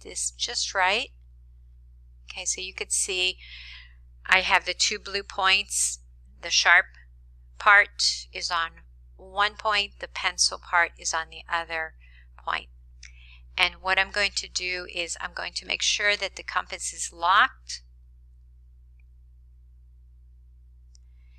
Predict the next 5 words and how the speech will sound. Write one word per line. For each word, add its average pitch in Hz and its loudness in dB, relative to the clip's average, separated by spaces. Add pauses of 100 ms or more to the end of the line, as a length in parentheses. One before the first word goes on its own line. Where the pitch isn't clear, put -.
(960)
And 190 4
I'm 196 0
gonna 220 -2
take, 254 2 (640)
um, 180 2